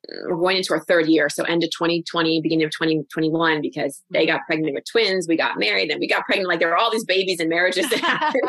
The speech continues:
Speaker 1: <laughs> We got a little distracted. They have four kids. We just have one. Um, but there was just a lot that happened. And then covid happened. And all of a sudden, everyone was a coach. Everyone wanted to work from home. Everyone had a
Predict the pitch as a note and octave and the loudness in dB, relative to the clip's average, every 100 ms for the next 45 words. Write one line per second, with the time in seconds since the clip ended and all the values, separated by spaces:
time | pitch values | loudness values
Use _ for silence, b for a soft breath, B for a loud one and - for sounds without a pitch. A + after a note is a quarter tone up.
0 | C#4+ C4 B3 C#4+ D#4 C#4 B3+ C4+ B3 B3+ | 0 0 2 2 2 2 2 2 0 -2
1 | B B B D#4 - - C4+ B3 G#3+ G3 | B B B -4 -2 0 2 2 0 0
2 | A#3+ B3+ C4 A3+ A3+ F#3+ F#3+ A#3 - - | 0 0 0 0 2 0 0 0 0 0
3 | F#3+ F#3 F#3+ F3+ E4+ - A4 G4 E4 F#3 | 0 0 0 0 -2 -4 -4 -4 -6 -4
4 | F#3 A3 A#3 C#4 A3 G3+ G#3+ F3 E3 - | 0 4 4 2 2 2 0 0 -2 -2
5 | B3+ C#4 - D3+ D3+ E3 F#3+ F#3 F#3+ F#3 | -2 0 0 0 -2 -4 -2 0 0 0
6 | F#3 F3+ F3+ F3 - _ _ _ _ _ | 0 2 0 -2 -6 _ _ _ _ _
7 | _ _ - G#3+ A3 G#3+ F3 - - - | _ _ 0 4 4 4 0 -4 -6 -10
8 | - - - _ _ _ _ F3 E3+ D#3+ | -10 -14 -16 _ _ _ _ -2 0 0
9 | - E3+ F3 E3+ F3+ E3+ D#3+ D#3 D3+ D#3 | -2 0 2 2 0 0 0 -2 -4 -4
10 | D#3+ _ _ _ D4+ C4+ A3+ F#3 E3 D#3+ | -8 _ _ _ 0 4 4 2 -4 -8
11 | D3 - - _ - D4 D#4 D4 C#4+ C#4 | -10 -10 -14 _ -4 0 2 0 0 2
12 | B3 A#3 A3+ B3+ G3+ F#3+ F#3+ F#3+ F#3+ - | 2 2 0 -2 -2 -2 -2 -2 -4 -10
13 | _ _ - C4+ D4+ C#4+ B3 A#3+ C4 A3 | _ _ -2 2 2 2 2 2 0 0